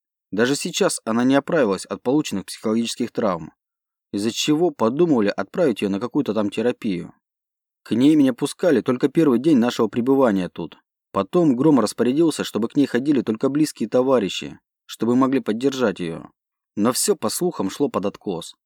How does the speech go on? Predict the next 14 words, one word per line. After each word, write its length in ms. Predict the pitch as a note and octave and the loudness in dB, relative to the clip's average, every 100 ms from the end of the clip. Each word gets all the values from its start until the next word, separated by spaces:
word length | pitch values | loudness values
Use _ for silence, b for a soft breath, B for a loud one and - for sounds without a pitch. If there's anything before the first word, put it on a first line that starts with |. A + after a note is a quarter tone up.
| _ _ _ | _ _ _
Даже 320 | G2+ C#3 C#3 A#2 | -4 0 2 2
если 220 | G#2 C3+ | 0 -4
ты 140 | C3+ | 0
обладаешь 500 | B2+ A2 B2 C#3 A2 | 2 2 2 2 2
сверхсилами, 640 | - A#2+ - - D#3 F#2+ | 0 -4 -4 0 2 0
то 160 | F2+ C3 | -2 2
не 100 | C#3+ | 2
факт, 240 | D3 E3 | 2 -2
что 140 | D#3+ G#2 | -4 -4
ты 100 | A2 | -2
обладаешь 460 | G2 G#2+ C3+ C#3 | 0 0 0 -2
гигантской 520 | F#2+ G2+ C#3+ D3 - F#2 | -2 -2 0 -2 -4 -6
психической 540 | - - A2+ - G#2+ | -6 -4 -4 -4 -8
устойчивостью. 880 | G#2+ - A#2+ G2 - E2 - - - | -8 -6 -2 -2 -4 -10 -10 -14 -18